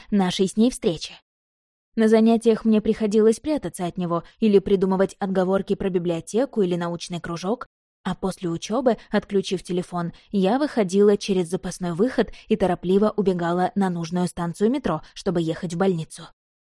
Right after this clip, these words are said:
Конечно, я понимала, что встреча неминуема. Хотела ее и боялась, боялась и очень хотела. И снова боялась, потому что знала, что не принадлежу себе, когда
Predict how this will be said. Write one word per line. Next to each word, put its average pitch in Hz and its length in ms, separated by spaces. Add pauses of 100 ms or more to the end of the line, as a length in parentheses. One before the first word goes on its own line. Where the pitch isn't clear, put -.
(460)
Конечно, 185 340
я 180 160
понимала, 202 500
что - 220
встреча 180 440
неминуема. 175 600 (280)
Хотела 208 440
ее 185 320
и 175 160
боялась, 170 640 (340)
боялась 196 680 (160)
и 226 100
очень 190 320
хотела. 175 460 (400)
И 220 100
снова 220 320
боялась, 165 560 (220)
потому 202 280
что 190 200
знала, 208 400
что - 180
не 202 100
принадлежу 233 560
себе, 180 400
когда 180 380